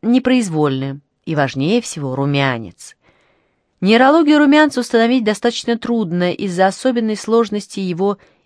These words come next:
изучения. Использование волонтеров определенного возраста и определенного пола не всегда дает положительные результаты. Это наглядно иллюстрируют эксперименты одного исследователя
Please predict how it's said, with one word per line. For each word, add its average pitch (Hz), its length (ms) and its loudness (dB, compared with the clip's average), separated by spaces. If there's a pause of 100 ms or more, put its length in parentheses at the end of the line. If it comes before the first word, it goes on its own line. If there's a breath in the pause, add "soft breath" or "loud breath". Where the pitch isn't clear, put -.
изучения. 135 880 -6 (600)
Использование 208 760 -2
волонтеров 208 680 2 (320 loud breath)
определенного 185 640 -2
возраста 190 500 0
и 165 40 2
определенного 180 720 -2
пола 262 260 -2
не 220 160 -2
всегда 226 340 -2
дает 233 280 -2
положительные 196 640 -2
результаты. 170 760 -8 (420 soft breath)
Это 190 220 -2
наглядно 202 540 2
иллюстрируют 226 760 -2
эксперименты 214 720 -2
одного 196 540 0
исследователя 196 800 -4